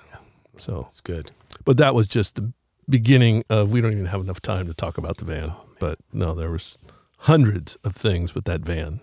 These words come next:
Speaker 1: Oh, I
Speaker 2: So
Speaker 1: remember a lot of 'em.
Speaker 2: Yeah.
Speaker 1: Because I was there.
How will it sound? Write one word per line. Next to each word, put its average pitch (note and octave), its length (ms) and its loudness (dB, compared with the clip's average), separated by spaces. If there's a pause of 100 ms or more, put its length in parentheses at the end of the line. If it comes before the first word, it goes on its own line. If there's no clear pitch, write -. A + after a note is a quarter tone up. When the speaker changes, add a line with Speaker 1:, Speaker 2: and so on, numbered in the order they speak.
Speaker 1:
Oh, F#2+ 80 -10
I F#2+ 100 -6
Speaker 2:
So G#2 120 -4
Speaker 1:
remember G2+ 340 -8
a D#2+ 60 -10
lot F#2 200 -6
of D2 100 -12
'em. C2+ 140 -16 (360)
Speaker 2:
Yeah. F#2 160 -4 (1400)
Speaker 1:
Because E2+ 760 -6 (1300)
I E2+ 80 -20
was F2 140 -20
there. F#2+ 280 -4